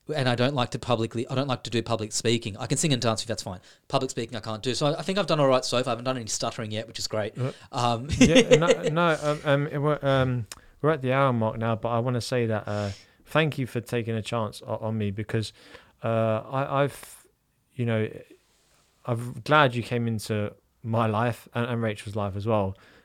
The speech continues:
Speaker 2: Um, we, we, we think you're fantastic,
Speaker 1: Ah.
Speaker 2: and, and I'm really happy that you're, you're choosing to share your story because, um, and maybe, what, do you think you'll sing again?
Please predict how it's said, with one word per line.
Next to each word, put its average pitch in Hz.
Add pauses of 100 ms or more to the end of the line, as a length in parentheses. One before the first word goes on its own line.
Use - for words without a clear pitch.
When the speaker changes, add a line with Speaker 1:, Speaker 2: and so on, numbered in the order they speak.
(120)
Speaker 2:
Um, 104
we, 120
we, 117 (120)
we 117
think -
you're 101
fantastic, 104
Speaker 1:
Ah. 143
Speaker 2:
and, 101 (240)
and 127
I'm 139
really 143
happy 123
that 110
you're, 113
you're 107
choosing 117
to 104
share 113
your 107
story 131
because, 101 (440)
um, 110 (220)
and 143
maybe, 196 (220)
what, 147
do 151
you 143
think 170
you'll 139
sing 156
again? 170